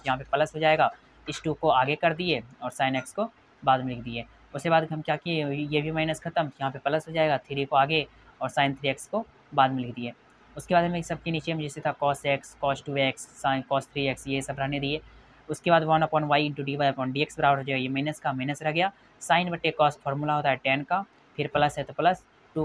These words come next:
को रहने दिए साइड में, sin टू एक्स बटे cos टू एक्स हो जाएगा tan two x का formula,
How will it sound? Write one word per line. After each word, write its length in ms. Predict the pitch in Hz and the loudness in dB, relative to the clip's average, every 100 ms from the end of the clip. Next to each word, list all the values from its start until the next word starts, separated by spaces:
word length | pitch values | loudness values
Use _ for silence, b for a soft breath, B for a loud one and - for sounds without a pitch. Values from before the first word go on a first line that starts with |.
| 147 | 0
को 80 | 147 | 0
रहने 260 | 143 151 | 0 0
दिए 160 | 151 156 | -2 -2
साइड 240 | 151 156 165 | 2 2 0
में, 100 | 151 | -4
sin 320 | - 147 147 160 | 0 0 0 -2
टू 60 | |
एक्स 200 | 160 - | -4 -4
बटे 180 | 143 139 | -6 -8
cos 280 | 135 143 - | -2 -2 -2
टू 80 | 151 | -8
एक्स 160 | 135 | -8
हो 40 | 139 | -2
जाएगा 200 | 139 135 | 2 2
tan 280 | 123 139 139 | 2 0 -2
two 100 | 139 | -4
x 160 | 139 - | -6 -4
का 80 | 151 | -4
formula, 400 | 147 151 160 | -4 -6 -6